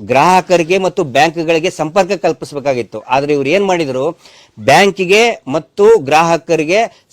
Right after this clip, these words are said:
ಸಂಪರ್ಕನೇ ಇಲ್ಲದಂತೆ ಮತ್ತು ಇವ್ರಿಗೆ ಬ್ಯಾಂಕಿನ ಅವಕಾಶ ವಂಚಿತರನ್ನಾಗಿ ಮಾಡ್ಬಿಟ್ರು. ಯಾಕಂದ್ರೆ ಸಿಬಿಲ್ ಸ್ಕೋರ್ ಇನ್ಕ್ರೀಸ್ ಆಗಿದ್ರೆ ಇವ್ರು ಸಾಲ ಸಿಗ್ತಿತ್ತು, ಸಿಬಿಲ್‌ನಲ್ಲಿ ಎಂಟ್ರಿನೇ ಆಗ್ಲಿಲ್ಲ.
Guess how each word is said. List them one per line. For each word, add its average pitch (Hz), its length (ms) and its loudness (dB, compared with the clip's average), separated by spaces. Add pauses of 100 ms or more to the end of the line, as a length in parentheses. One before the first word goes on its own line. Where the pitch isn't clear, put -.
ಸಂಪರ್ಕನೇ 180 640 2
ಇಲ್ಲದಂತೆ 156 840 -2
ಮತ್ತು 190 240 -2
ಇವ್ರಿಗೆ 214 240 4
ಬ್ಯಾಂಕಿನ 196 520 -2 (180)
ಅವಕಾಶ 170 460 0 (200)
ವಂಚಿತರನ್ನಾಗಿ 185 760 -2
ಮಾಡ್ಬಿಟ್ರು. 151 420 -4
ಯಾಕಂದ್ರೆ 175 600 -2 (440)
ಸಿಬಿಲ್ 202 300 2
ಸ್ಕೋರ್ 214 300 2
ಇನ್ಕ್ರೀಸ್ 208 300 0
ಆಗಿದ್ರೆ 214 260 0
ಇವ್ರು 214 140 2
ಸಾಲ 214 280 2
ಸಿಗ್ತಿತ್ತು, 170 420 -6
ಸಿಬಿಲ್‌ನಲ್ಲಿ 180 460 -2
ಎಂಟ್ರಿನೇ 185 280 -2
ಆಗ್ಲಿಲ್ಲ. 170 320 -2